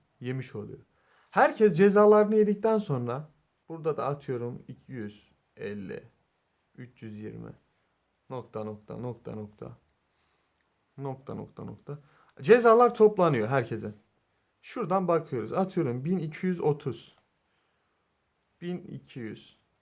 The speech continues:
sekiz yüz, bin dört yüz. Bu cezaların toplamı sonucunda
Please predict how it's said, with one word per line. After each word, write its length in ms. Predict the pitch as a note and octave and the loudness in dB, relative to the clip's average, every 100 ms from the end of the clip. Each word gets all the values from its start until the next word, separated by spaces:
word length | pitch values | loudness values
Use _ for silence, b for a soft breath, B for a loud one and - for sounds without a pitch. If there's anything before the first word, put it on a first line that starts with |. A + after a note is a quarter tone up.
| _ _ _ _ _ _ _ _ _ _ _ _ _ _ | _ _ _ _ _ _ _ _ _ _ _ _ _ _
sekiz 560 | - E3+ D#3 C#3+ G#2+ | -10 -8 -6 -10 -10
yüz, 360 | G#2+ G#2 - _ _ _ _ _ _ - | -12 -12 -16 _ _ _ _ _ _ -12
bin 220 | D#3 C#3+ | -10 -6
dört 300 | C3 A2+ - | -6 -6 -10
yüz. 240 | G#2+ - _ _ b b b b - | -16 -16 _ _ b b b b -10
Bu 80 | G#3+ | -4
cezaların 600 | C4 A#3+ A3 G3 F3 D#3 | 0 4 6 6 4 2
toplamı 440 | F#3 F#3 A3 B3 | 0 4 2 2
sonucunda 680 | - F#3 C#3+ B2 A#2+ A#2+ | 0 2 2 0 -4 -4